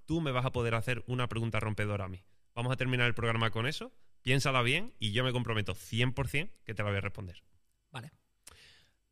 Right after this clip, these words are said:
Speaker 1: Eh, os recuerdo que podéis entrar en the yes man show punto com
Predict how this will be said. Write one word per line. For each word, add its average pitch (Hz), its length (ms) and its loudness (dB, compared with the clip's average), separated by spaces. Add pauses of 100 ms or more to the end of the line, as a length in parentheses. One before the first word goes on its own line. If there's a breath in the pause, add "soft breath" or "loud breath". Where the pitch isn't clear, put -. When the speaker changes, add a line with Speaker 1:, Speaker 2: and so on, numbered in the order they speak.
(220)
Speaker 1:
Eh, 113 340 6
os 117 100 2
recuerdo 127 360 0
que 160 160 2
podéis 131 220 2
entrar 143 280 2
en 127 160 4
the 120 100 2
yes 131 140 0
man 135 160 -2
show 131 220 -2
punto 127 260 -4
com 180 240 -6